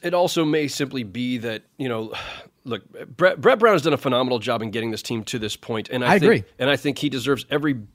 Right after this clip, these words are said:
Speaker 1: bit of benefit of the doubt and, and latitude to keep growing himself into this job because the job has now changed. The job he was hired to do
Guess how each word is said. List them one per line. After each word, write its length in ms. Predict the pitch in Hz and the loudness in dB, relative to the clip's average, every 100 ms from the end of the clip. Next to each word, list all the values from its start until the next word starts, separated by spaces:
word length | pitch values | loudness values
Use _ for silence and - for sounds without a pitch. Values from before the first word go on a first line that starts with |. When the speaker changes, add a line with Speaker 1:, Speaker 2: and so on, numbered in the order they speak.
| _ | _
Speaker 1:
bit 260 | 156 156 - | 4 4 4
of 360 | 127 120 113 - - - _ - | -2 -2 -2 -10 -20 -20 _ -12
benefit 420 | 110 139 147 143 | 0 2 4 2
of 60 | 131 | 0
the 80 | |
doubt 380 | 120 127 123 120 - | 0 0 0 -2 -4
and, 240 | 123 110 127 | -4 -4 -4
and 160 | 117 | -2
latitude 600 | 123 139 135 - 131 117 - _ - | 2 4 2 0 -2 -4 -10 _ -10
to 560 | - 131 127 123 120 _ - | -2 0 0 -2 -6 _ -12
keep 320 | - 151 151 - _ - | -4 -2 -4 -14 _ -14
growing 540 | 113 135 139 135 131 - _ - | 0 4 4 2 -2 -10 _ -8
himself 560 | 135 117 - 190 190 | -6 -4 2 2 2
into 120 | 135 120 | 0 -2
this 160 | 113 | -6
job 360 | - 127 117 - - - - | -2 0 0 -4 -18 -16 -8
because 280 | 185 247 | 0 2
the 80 | 214 | 2
job 240 | 160 202 202 | 2 2 2
has 100 | 170 | 2
now 220 | 160 160 | 2 2
changed. 560 | - 240 - - - - _ _ - | 2 2 0 -6 -14 -18 _ _ 0
The 100 | 165 | 2
job 300 | 196 208 151 | 2 0 0
he 160 | 285 | 0
was 160 | 226 208 | 2 0
hired 340 | 185 208 196 | 0 0 0
to 100 | 190 | -2
do 420 | 151 185 127 71 | -2 0 0 -2